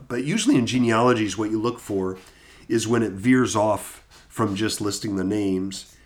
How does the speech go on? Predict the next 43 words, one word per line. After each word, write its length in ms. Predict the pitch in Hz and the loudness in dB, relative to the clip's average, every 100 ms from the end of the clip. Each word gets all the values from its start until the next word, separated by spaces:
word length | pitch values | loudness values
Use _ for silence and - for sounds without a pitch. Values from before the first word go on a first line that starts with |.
| _ _ | _ _
and 220 | - 101 104 | -6 -4 0
when 100 | 107 | -2
it 140 | 98 | -2
mentions 400 | 107 104 107 95 | -4 -4 -4 -2
something 320 | 117 98 98 | -4 -2 -2
else 160 | 95 95 | -2 -4
specific. 600 | - 90 - 101 80 - | -8 -6 -4 -4 -6 -4
We 80 | 113 | -2
have 120 | 139 | 0
that 120 | 120 | 0
a 60 | 101 | -2
couple 320 | 123 113 151 | -4 0 0
of 80 | 147 | 2
times. 560 | 143 139 147 156 - - | -2 -2 -4 -6 -10 -10
Uh, 160 | 101 | -8
we 80 | 95 | -6
don't 200 | 107 107 | -4 -4
know 260 | 107 104 98 | -2 -4 -6
how 160 | - | -8
much 160 | 107 95 | -8 -6
significance 720 | - 90 98 113 131 127 123 | -8 -6 -6 -4 -4 -4 -6
there 180 | - 117 | -6 -4
is, 320 | 120 117 - - - - - - _ - | -4 -6 -10 -16 -20 -20 -20 -20 _ -10
uh, 340 | 104 95 95 - - | -4 -4 -4 -8 -12
to 240 | - 123 117 | -2 0 0
that. 400 | 117 110 127 - _ - _ _ - _ _ _ _ | -2 -4 -6 -12 _ -20 _ _ -20 _ _ _ _
Um, 640 | - 104 98 95 92 95 - | -10 -6 -4 -4 -6 -8 -12
but 300 | 110 117 107 | -2 0 2
one 200 | 120 156 | 4 4
of 180 | 147 110 | 4 2
the 260 | 113 107 | -2 -2
times 440 | 98 - 113 110 107 | -6 -2 0 0 0
where 120 | 104 | -2
it 80 | 95 | 2
breaks 300 | 113 113 - | 0 0 -2
off 200 | 110 107 | -4 -4
and 140 | 98 | -8
tells 320 | 95 107 98 | -6 -6 -6
just 340 | - 110 98 - | -4 -4 -4 -6
a 40 | |
really 300 | 117 123 120 | -4 -2 -2
brief 300 | 113 117 110 | 0 0 -2
story 560 | - 107 92 90 90 | -6 -4 -4 -4 -6